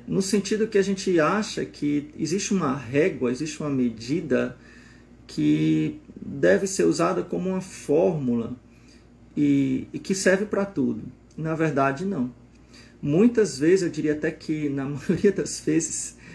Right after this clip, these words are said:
ou cem por cento das vezes, depende. Depende de quê, padre? Depende das circunstâncias. Depende, é, da minha intenção e depende da minha consciência, né?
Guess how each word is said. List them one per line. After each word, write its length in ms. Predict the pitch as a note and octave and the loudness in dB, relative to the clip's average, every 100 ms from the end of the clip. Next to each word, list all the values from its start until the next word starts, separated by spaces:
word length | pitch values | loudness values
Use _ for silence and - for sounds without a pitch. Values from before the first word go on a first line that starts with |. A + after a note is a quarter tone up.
| - - - | -18 -20 -14
ou 240 | - E3+ D#3+ | -2 -2 0
cem 260 | - G3+ | 2 0
por 120 | A#3 | 2
cento 280 | E3 E3+ E3 | -2 -2 -2
das 240 | B2+ B2 B2 | 0 -2 0
vezes, 320 | D3+ E3+ C#3 | 0 0 -4
depende. 1200 | F#3+ D3 D3+ - - - F3 F#3 D#3+ A#2 - - - - - - - - | 0 0 0 -8 -6 -4 -2 -4 -4 -8 -14 -20 -20 -20 -20 -20 -14 4
Depende 460 | D#3+ E3+ A#3 C#4 | 4 6 4 4
de 100 | C4 | 0
quê, 240 | C4 G#3+ F#3+ | 4 4 6
padre? 380 | C3+ A#2+ - - - - - | 2 -4 -6 -14 -20 -20 -6
Depende 420 | C#3 D3+ F3+ F#3+ D#3 | -2 -2 -2 -6 0
das 260 | D#3 D3+ | 4 4
circunstâncias. 2000 | - - - - G3 A#3 - - G#3 G3 - - C#3+ C3+ - - G#2 - - - - - - - - - - - | 0 -6 -6 -2 -2 -2 -8 -2 0 0 -6 -4 -2 -2 -4 -6 -6 -6 -8 -10 -18 -20 -20 -20 -20 -20 -20 -4
Depende, 960 | C3 C#3+ C#3+ D3 F3 G3+ G#3+ A#3 A#3 - - - - - | 4 4 4 2 4 4 4 0 0 -8 -20 -20 -20 -6
é, 260 | C3+ C3+ C3 | 0 2 2
da 220 | C#3 D3+ | 2 2
minha 380 | D#3+ G#3+ G#3 - | 2 2 2 2
intenção 840 | A3+ D#4+ F4+ D4+ - F3 E3 E3 - | 2 2 -2 -4 -2 -2 -4 -6 -4
e 40 | F#3 | 0
depende 380 | G3 G3 F#3 F3 | 0 2 -2 0
da 100 | F#3 | -2
minha 220 | F3 F#3 | -2 -6
consciência, 800 | - F#3+ - A3 D3 - - - - - - - - - | -4 -4 -4 -2 -2 -4 -6 -10 -20 -20 -20 -20 -20 -12
né? 280 | - F#3+ B3 | -2 0 0